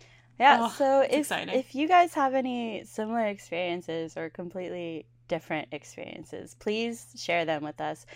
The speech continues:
Speaker 1: We really wanna do a segment on this podcast that's sort of like a mini-sode where we read out your experiences that you send in. And I think that'll be a really cool way to kinda introduce different fields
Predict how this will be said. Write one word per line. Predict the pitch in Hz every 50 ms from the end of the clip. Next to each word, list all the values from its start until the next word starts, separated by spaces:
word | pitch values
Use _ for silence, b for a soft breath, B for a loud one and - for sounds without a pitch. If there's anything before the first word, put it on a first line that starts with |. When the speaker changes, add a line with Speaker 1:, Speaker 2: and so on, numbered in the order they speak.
| B B B B
Speaker 1:
We | - 240
really | 233 240 240 269 302
wanna | 311 320 302 285 247
do | 208 214 208 202 202 190
a | 190 - 185
segment | - - - 165 160 160 175 160 160 151 -
on | 160 160 156
this | 151 156 151 -
podcast | - - 147 147 - - - - 156 151 156 - - - -
that's | 156 147 - - - - - -
sort | - - 185 180
of | 185 175
like | 170 165 -
a | 165
mini-sode | 156 160 151 147 156 160 160 - 190 175 170 180 180
where | 170 165 160
we | 160 160 160 151
read | 156 160 165 170 165 156
out | 151 143 151 160 165 - - b b b b b b b b b b
your | - 170 170 165 165 165
experiences | 165 - - - 165 156 160 170 170 165 - 202 208 214 220 214 -
that | - 185 156 -
you | 165
send | 175 - 180 170 165 170 165
in. | 160 165 175 190 208 214 - b b b b b b b b b
And | 180 185
I | 185 190
think | - 208 208 208
that'll | - 233 233 233 214
be | 196 202 196
a | 185 180
really | 175 170 165 165
cool | - 196 180 170
way | 170 156 160 160
to | 156 170
kinda | 170 - - 175 165 170
introduce | 151 - 160 160 185 170 156 165 160 156 - -
different | 170 160 - 165 151 - -
fields | - 165 160 160 156 156 151 151 151 151 -